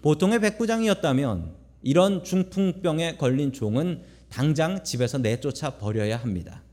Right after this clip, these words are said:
길에서 죽게 내버려야 하지만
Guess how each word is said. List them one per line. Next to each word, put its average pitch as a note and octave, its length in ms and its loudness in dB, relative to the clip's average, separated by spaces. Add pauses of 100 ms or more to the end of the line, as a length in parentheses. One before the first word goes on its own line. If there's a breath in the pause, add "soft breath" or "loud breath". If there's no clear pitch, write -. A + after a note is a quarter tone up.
(340 soft breath)
길에서 E3 360 4
죽게 G#3 340 -2
내버려야 D#3+ 560 4
하지만 C3 580 0